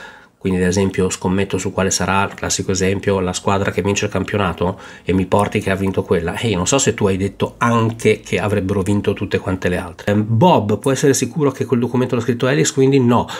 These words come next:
Può essere sicuro che Alice ha detto soltanto quello e che non sta cercando di tenere il piede in due scarpe? No.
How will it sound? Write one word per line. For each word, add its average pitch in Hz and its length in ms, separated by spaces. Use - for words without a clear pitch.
Può 127 80
essere 127 240
sicuro 131 360
che 120 240
Alice 120 300
ha 110 40
detto 117 220
soltanto 113 400
quello 120 300
e 113 40
che - 60
non 113 100
sta 120 120
cercando 120 420
di 113 60
tenere 113 300
il 107 60
piede 117 200
in 113 60
due 107 100
scarpe? - 540
No. 117 340